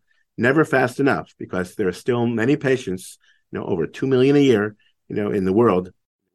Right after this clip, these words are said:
you know, with lung cancer, uh, maybe even more. And we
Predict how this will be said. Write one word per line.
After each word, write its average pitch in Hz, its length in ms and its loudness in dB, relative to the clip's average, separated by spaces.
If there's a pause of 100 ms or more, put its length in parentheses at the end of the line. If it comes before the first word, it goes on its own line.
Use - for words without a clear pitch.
(100)
you - 80 -10
know, 87 80 -4
with 92 180 -2
lung 113 200 0
cancer, 87 520 -4 (340)
uh, 80 260 -6
maybe 82 280 -8
even 95 200 -4
more. 104 380 2 (180)
And 87 120 -6
we 87 120 -2